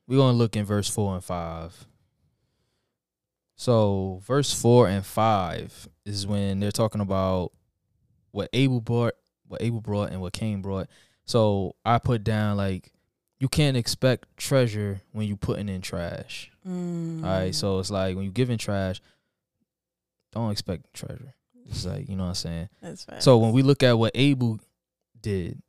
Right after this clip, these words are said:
Speaker 1: Abel was accepted, and his offering was accepted and respected because he gave God the firstlings of the cattle and the fat.
Speaker 2: And the fat.
Speaker 1: So,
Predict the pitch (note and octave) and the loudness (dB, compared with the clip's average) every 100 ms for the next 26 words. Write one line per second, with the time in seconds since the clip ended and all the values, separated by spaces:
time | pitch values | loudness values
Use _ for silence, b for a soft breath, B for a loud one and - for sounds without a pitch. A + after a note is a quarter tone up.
0 | _ A#2+ D3+ C#3+ B2 A2+ G#2 - A2 - | _ 4 4 6 2 0 -2 -2 -2 -2
1 | G2 F#2+ E2+ G#2 - - B2+ C3 A2 G#2 | -4 -4 -4 -4 -4 2 4 4 0 -4
2 | F#2 G2 B2+ C3 - F#2 F#2+ F#2+ F#2+ - | -6 -4 -2 -2 -2 -4 -4 -6 -6 -2
3 | B2+ - F#2+ - b b b - - C#3+ | -2 -2 -6 -6 b b b -10 0 4
4 | C3+ B2 B2+ A#2 A2+ G2 G#2+ G2+ G2 - | 6 4 0 0 -2 0 -2 -2 -4 -6
5 | A#2 A2+ - G2+ F#2+ F#2 - A#2 G2+ E2+ | -2 -2 -2 -4 -4 -6 -2 0 0 -2
6 | F#2+ _ _ _ _ _ _ _ _ _ | -8 _ _ _ _ _ _ _ _ _
7 | _ C3 D#3 D#3+ B2 A2+ - G2+ F2 _ | _ 4 6 6 4 0 2 0 0 _
8 | _ _ - F3+ E3+ D3+ - C3+ C3 B2 | _ _ -14 -10 -8 -10 -14 -20 -20 -20
9 | _ _ - - A#2+ A2 G2+ F2+ | _ _ -6 0 2 2 0 -2